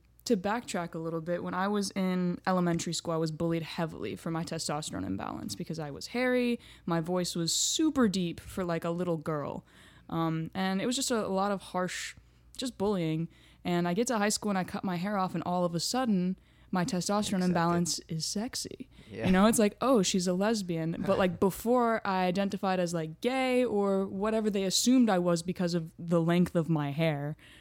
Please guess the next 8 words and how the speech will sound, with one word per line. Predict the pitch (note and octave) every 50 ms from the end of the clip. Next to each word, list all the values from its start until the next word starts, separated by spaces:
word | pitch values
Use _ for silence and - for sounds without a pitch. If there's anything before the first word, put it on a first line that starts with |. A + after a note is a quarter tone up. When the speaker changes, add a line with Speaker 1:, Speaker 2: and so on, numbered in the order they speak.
| - - - - - -
Speaker 1:
um, | E3+ E3 E3 E3 D#3+ D#3 D3+ D3 _ _ _ _ - - _ -
it | G3+ G3+
was, | G#3 G3+ G3 G3 F#3+
like, | G3 F3+ F3+
something | - - F#3+ F#3+ - F#3+ F#3
that | F#3 F#3
was | F#3 F#3
shunned. | F3 - - G3 G3 G3+ F#3 E3+ D#3 D#3 D#3